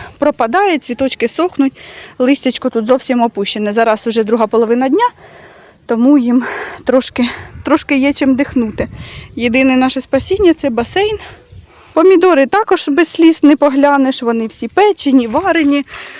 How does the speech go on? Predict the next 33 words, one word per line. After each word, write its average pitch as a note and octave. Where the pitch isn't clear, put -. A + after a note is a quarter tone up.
Просто G#3+
хочеться A#3+
їх B3
видергати C4
і C4+
не A3+
витрачати A#3+
на A3
них A3+
свій A#3
час. -
Пізні, D4
ранні, D4
вже A#3+
тут A#3
бур'яни C4
поросли, C#4
але D4+
немає D#4+
бажання C4
за C4
ними C#4
доглядати, F#4
тому C4+
що B3+
просто D4
тут -
повна C4+
біда. F#3+
Ну E4+
от, G#3+
все -
повиривала, E4+